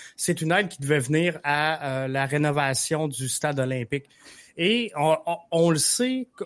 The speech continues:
qu'on le veuille ou non, une ville comme Montréal, qui tente de rayonner de par le monde, devra, un jour ou l'autre, investir dans ses infrastructures. Alors, la fenêtre, elle, elle est belle.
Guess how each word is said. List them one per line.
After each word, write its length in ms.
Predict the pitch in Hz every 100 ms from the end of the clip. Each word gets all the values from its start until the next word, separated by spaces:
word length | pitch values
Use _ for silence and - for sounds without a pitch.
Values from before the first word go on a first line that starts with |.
| - -
qu'on 160 | 170
le 140 | 175 175
veuille 240 | 262 247 180
ou 140 | 165
non, 340 | 147 143 165 170
une 140 | 143
ville 240 | 139 226 226
comme 140 | 165
Montréal, 580 | 143 135 131 131 151 147
qui 100 | -
tente 200 | 160 151
de 60 | 135
rayonner 480 | 143 139 131 151
de 100 | 147
par 200 | 127 135
le 160 | 131 117
monde, 360 | 127 147 143 120
devra, 640 | 117 175 139 123 160 208 -
un 120 | 151
jour 240 | 143 196
ou 80 | 143
l'autre, 380 | 135 165 180 _ _ -
investir 540 | 170 143 131 - 190
dans 140 | 160 135
ses 300 | - 123 139
infrastructures. 800 | 131 - 139 - 113 - 165 135 - - -
Alors, 220 | 151 196
la 140 | 185
fenêtre, 420 | 143 214 240 240 -
elle, 160 | 143 147 -
elle 160 | 147
est 100 | 135
belle. 420 | 120 156 170 117